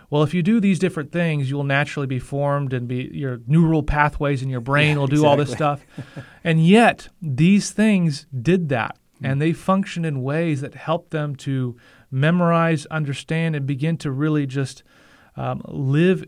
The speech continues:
Speaker 1: eat, and breathe
Speaker 2: Hmm.
Speaker 1: what's found in the Scriptures. There's a reason the Bible's constantly talking about,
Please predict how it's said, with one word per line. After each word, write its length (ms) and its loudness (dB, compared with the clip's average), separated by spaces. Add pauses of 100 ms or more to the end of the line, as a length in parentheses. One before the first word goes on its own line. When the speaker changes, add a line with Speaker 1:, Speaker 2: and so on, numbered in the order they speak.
Speaker 1:
eat, 380 -2
and 160 -4
breathe 640 2 (200)
Speaker 2:
Hmm. 160 -10 (160)
Speaker 1:
what's 240 -4
found 340 -2
in 60 -4
the 60 -4
Scriptures. 460 -10
There's 180 -2
a 60 -4
reason 460 -2
the 80 -2
Bible's 400 -2
constantly 420 -10
talking 260 -8
about, 260 -10